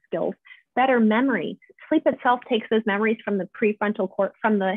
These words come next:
hippocampus to the prefrontal cortex. So it helps to consolidate those memories. So sleep is an essential component of your physical health and your mental health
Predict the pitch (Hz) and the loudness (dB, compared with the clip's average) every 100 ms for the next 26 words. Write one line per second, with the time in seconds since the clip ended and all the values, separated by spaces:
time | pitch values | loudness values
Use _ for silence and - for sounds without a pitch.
0 | - 226 214 208 214 233 214 196 - 208 | -4 -6 -4 -2 -2 -6 -6 -8 -4 -4
1 | 208 196 - - - 180 - - - 214 | -2 -6 -8 -10 -6 -6 -6 -10 -8 -6
2 | 214 - - - - 214 - 190 185 180 | -4 -6 -10 -8 -4 -4 0 0 0 -2
3 | 170 170 - 147 - 214 - - - - | -6 -6 -8 -10 -10 -12 -14 -20 -20 -14
4 | - 233 - 269 277 269 226 202 196 - | -4 -4 -2 0 0 0 -2 -2 -4 -4
5 | 233 226 240 226 214 208 196 208 190 175 | -4 -2 -4 -4 -4 -2 -2 -2 -4 -6
6 | 190 - 233 233 214 208 190 196 - 190 | -8 -4 -4 -2 -2 0 0 -2 -8 -10
7 | 175 180 202 202 196 196 190 | -8 -4 -4 -4 -4 -2 -2